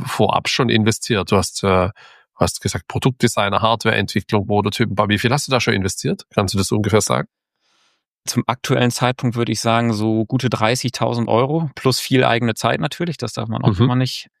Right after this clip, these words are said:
Speaker 2: unterschätzen. Und also ich hab ja über die Monate auch kein eigenes Gehalt sozusagen mehr bezogen.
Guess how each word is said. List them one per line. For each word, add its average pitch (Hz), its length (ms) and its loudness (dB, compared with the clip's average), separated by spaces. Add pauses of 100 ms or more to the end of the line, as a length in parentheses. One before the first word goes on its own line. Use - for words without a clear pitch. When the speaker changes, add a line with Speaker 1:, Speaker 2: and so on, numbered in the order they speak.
(280)
Speaker 2:
unterschätzen. - 640 -4 (240)
Und 113 760 2
also 95 320 -2
ich - 100 -8
hab - 160 -2
ja 98 140 2
über 101 200 2
die 156 220 -2
Monate 104 400 2
auch - 100 -4
kein 104 220 -2
eigenes 104 320 -2
Gehalt 101 320 0
sozusagen 123 360 -2
mehr 123 120 2
bezogen. 135 480 0